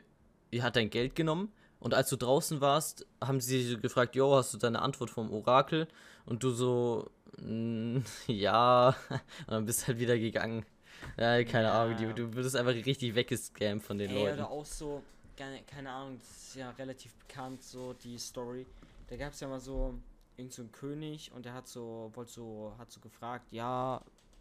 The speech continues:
Speaker 2: so, soll ich, äh, das andere Reich angreifen oder nicht?" Und dann sagt das Orakel so, "Wenn du diesen Fluss überqueren wirst, wirst du ein Reich, äh, zerstören." Und dann war's, äh, überquert er den Fluss und denkt sich so, "Ja, ich werd meine Gegner vernichten."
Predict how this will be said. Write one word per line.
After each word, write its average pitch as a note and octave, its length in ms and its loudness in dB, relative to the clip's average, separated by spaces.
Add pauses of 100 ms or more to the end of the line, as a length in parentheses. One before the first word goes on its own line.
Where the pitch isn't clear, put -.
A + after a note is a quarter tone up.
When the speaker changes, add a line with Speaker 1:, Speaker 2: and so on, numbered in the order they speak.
Speaker 2:
so, G#2+ 600 -6
soll C3 320 2
ich, - 280 -6
äh, G#2+ 160 -2
das - 300 -6
andere B2+ 420 4
Reich A#2 260 2
angreifen C3+ 540 6
oder B2 200 6
nicht?" B2+ 300 4
Und B2+ 100 0
dann B2+ 80 4
sagt C#3 200 2
das - 100 -4
Orakel C3 420 4
so, C#3 200 6 (680)
"Wenn C#3 200 10
du A#2 80 0
diesen B2+ 340 0
Fluss - 320 2
überqueren B2 640 4
wirst, B2+ 340 2 (280)
wirst - 240 6
du - 100 -2
ein C3+ 260 10
Reich, B2 400 6 (280)
äh, A#2+ 260 4
zerstören." B2+ 720 4 (400)
Und C3 100 4
dann C3 120 8
war's, C3 300 6
äh, B2 260 6 (120)
überquert C#3 400 8
er C#3 80 6
den B2 120 2
Fluss D#3 360 6
und C3 120 -6
denkt B2+ 160 -2
sich - 100 -12
so, - 100 -10
"Ja, A2 260 -4
ich - 140 -12
werd G#2+ 160 -4
meine A2+ 200 -2
Gegner A2 260 -2
vernichten." A2 500 -6